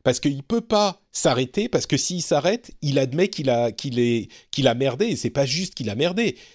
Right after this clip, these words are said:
c'est qu'il a commis un crime qui va à l'encontre de ce qu'il, euh, croit,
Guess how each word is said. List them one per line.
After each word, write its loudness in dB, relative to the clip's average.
c'est 0
qu'il 0
a 2
commis -2
un 0
crime -6
qui -8
va 4
à 2
l'encontre -2
de -2
ce -2
qu'il, -4
euh, -2
croit, 0